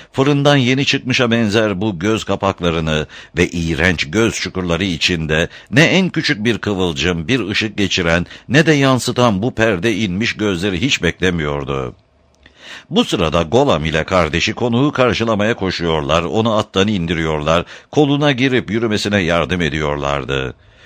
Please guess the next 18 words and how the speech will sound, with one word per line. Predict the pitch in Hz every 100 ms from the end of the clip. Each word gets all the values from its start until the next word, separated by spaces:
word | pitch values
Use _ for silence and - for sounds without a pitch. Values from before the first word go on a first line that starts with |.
| - - -
Çok | 185 196
yaşlı | 139 113 113 87
adam | 80 98
ise | 87 95
başını | 92 104 117 120 -
az | 156 127 85
bir | 92
şey | 76 98 80
göğe | 80 78 95
doğru | 80 80 82
kaldırmış, | 85 78 73 73 67 85 - - -
gözlerinin | - 135 131 135 131 139 127
feri | 120 123 147
sönmüş, | 139 127 117 101 - -
insanlarda | 107 98 101 98 95 82 101
görmenin | 92 90 80 95
yerini | 90 85 78 90
alan | 80 82 87